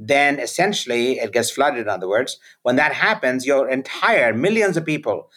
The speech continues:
with sewer line connections are, cannot use their toilets, they cannot generate wastewater because there's no plant at the end that is working in this case. And so when you get natural disasters like earthquakes or rising sea levels or hurricanes or tornadoes,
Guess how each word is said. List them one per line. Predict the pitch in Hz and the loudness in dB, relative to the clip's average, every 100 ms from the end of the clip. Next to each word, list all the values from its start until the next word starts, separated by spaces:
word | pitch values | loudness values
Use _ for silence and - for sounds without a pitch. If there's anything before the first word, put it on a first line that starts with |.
| _ _ | _ _
with | 139 | -2
sewer | - 160 147 | 0 2 2
line | 135 | 2
connections | 131 147 175 131 117 | 0 -2 -2 -6 -2
are, | 120 117 120 - | 2 2 2 -4
cannot | 131 123 117 | -4 -4 -2
use | 127 117 | -2 0
their | 117 117 113 113 - | 2 2 2 0 0
toilets, | 175 151 98 - | 2 2 0 -4
they | |
cannot | 101 120 120 | -2 0 2
generate | 123 123 120 | 2 2 2
wastewater | 147 175 - 110 107 | 0 0 0 2 2
because | 120 127 | 2 2
there's | 120 120 | 2 4
no | 131 | 2
plant | 127 143 139 | 2 0 0
at | 120 | -2
the | 110 | 0
end | 135 139 - - _ _ | 0 0 -4 -14 _ _
that | 120 | 2
is | 117 107 | 2 2
working | 170 202 113 101 | 2 2 -2 -2
in | |
this | 95 - | -6 -8
case. | 80 80 - _ - - | -8 -10 -14 _ -20 -4
And | 135 135 | -2 0
so | - 143 143 143 | 2 4 4 2
when | 120 127 139 131 | 0 -2 0 -2
you | 135 | -4
get | 123 165 214 131 | -4 -2 -2 0
natural | 131 143 160 170 165 | 0 0 0 0 0
disasters | 147 123 139 185 - 123 110 | 0 0 2 2 0 -2 0
like | 117 117 | 0 2
earthquakes | 151 160 - 107 95 - | 0 0 0 2 2 -4
or | - 120 113 117 117 - _ 98 | -2 2 4 2 -2 -16 _ -2
rising | 110 139 143 139 135 127 | 2 4 2 0 -2 -4
sea | - 175 | -2 0
levels | 147 107 95 92 - - | 2 0 -2 -4 -8 -2
or | 117 117 113 | 2 2 2
hurricanes | 123 180 180 120 110 104 | 2 0 2 0 0 0
or | 107 | -2
tornadoes, | - 120 202 160 113 113 - | 0 2 4 4 2 0 -6